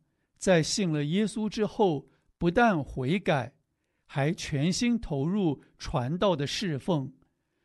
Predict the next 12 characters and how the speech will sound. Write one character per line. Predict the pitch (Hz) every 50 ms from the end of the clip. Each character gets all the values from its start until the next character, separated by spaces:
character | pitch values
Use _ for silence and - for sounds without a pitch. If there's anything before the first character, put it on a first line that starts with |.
| _ _ _
把 | - 147 143
神 | 135 - - 175 147 175 208
救 | - - 269 254 214 170
人 | 143 143 147
的 | 170 180
福 | 165 - 156 143 143
音 | 160 170 190 208 208 208 196 - _ _ _
传 | - - - 147 123 135 180
给 | 156 143 120
其 | - - - - 127
他 | - - 160 151 147
人。 | 143 127 110 104 110 117 139